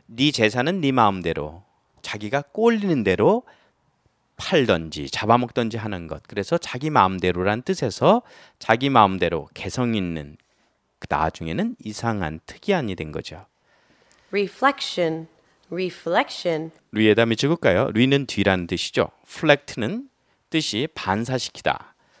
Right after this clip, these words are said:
Speaker 1: 뒤로 자기 자신을 반사시키는 게 반성이 되죠. 반성, 숙고.
Speaker 2: Reluctant, reluctant.
Speaker 1: 꺼리는, 내키지 않는. 리에다 미적어 볼까요? 리는 항상 뒤라는 뜻이 있습니다.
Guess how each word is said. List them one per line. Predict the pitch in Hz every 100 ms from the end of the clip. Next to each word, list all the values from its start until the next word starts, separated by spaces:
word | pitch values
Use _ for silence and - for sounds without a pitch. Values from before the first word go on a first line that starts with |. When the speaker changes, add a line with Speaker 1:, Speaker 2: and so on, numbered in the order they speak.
| _
Speaker 1:
뒤로 | - 143 190 196
자기 | - 107
자신을 | 107 95 110
반사시키는 | 107 - 85 87 82 - 82 92
게 | 190 247
반성이 | - 101 107 143 151 90
되죠. | 80 - 80 - _ _ _
반성, | - 90 107 123 101 76 76
숙고. | - - _ - 78 - _ _ _ _ _ _ -
Speaker 2:
Reluctant, | 202 208 330 - - 165 151 - - _ _ _
reluctant. | 160 151 170 202 - 151 - _ _ _ _ _
Speaker 1:
꺼리는, | - 123 110 123 107 78 -
내키지 | - 110 113 - 160 131
않는. | 82 78 69 - _ -
리에다 | 98 107 101 117
미적어 | 107 135 135
볼까요? | 143 107 85 85
리는 | 107 123 143
항상 | 143 143 139 196 226 202
뒤라는 | - 101 101 160 214
뜻이 | - 104 82
있습니다. | - 80 80 90 64